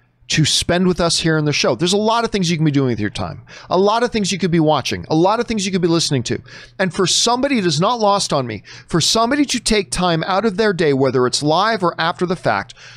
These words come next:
to spend time and watch this show, that is an honor and a privilege and a responsibility that I take maybe too seriously. And so if there's nothing, if I don't think I can deliver an interesting, informative,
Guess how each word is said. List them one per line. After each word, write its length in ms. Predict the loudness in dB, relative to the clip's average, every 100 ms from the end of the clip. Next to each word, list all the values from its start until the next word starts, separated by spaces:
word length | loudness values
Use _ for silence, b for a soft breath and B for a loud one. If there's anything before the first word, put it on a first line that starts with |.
| B
to 140 | -2 0
spend 420 | 0 0 -2 -2
time 320 | 0 0 0
and 100 | 0
watch 340 | 2 2 0 0
this 180 | 0
show, 440 | 0 2 2 2 -2 B B B
that 220 | -2 2
is 160 | 2 2
an 120 | -2 0
honor 440 | 2 2 2 0 0
and 200 | 0 -2
a 40 |
privilege 480 | 0 0 2 2 0
and 120 | -2
a 40 |
responsibility 1080 | 0 0 0 0 0 0 0 0 0 0 -2 -8 b b b b b
that 100 | 0
I 120 | 0
take 280 | 0 -2 -4 _ _ _ _
maybe 400 | -4 0 2 2
too 200 | 2 2
seriously. 600 | 2 2 -2 -4 -10 -16 _ _ _ _ _ _ -20 B B B B B B B -4
And 180 | -2 0
so 460 | 2 2 2 0 _ _ _ _ _ -20 _ -4
if 160 | -4
there's 300 | 0 0 0
nothing, 440 | 0 0 0 -2 -2
if 100 | -4 -4
I 220 | -2 0
don't 280 | 0 -2 -2
think 220 | -2 -2
I 120 | -2 -2
can 160 | -2
deliver 420 | 0 0 2 2
an 180 | 0 -2 -2
interesting, 640 | -4 -2 -2 -2 -2 -2
informative, 1000 | 0 0 0 2 2 4 4 4 4 -2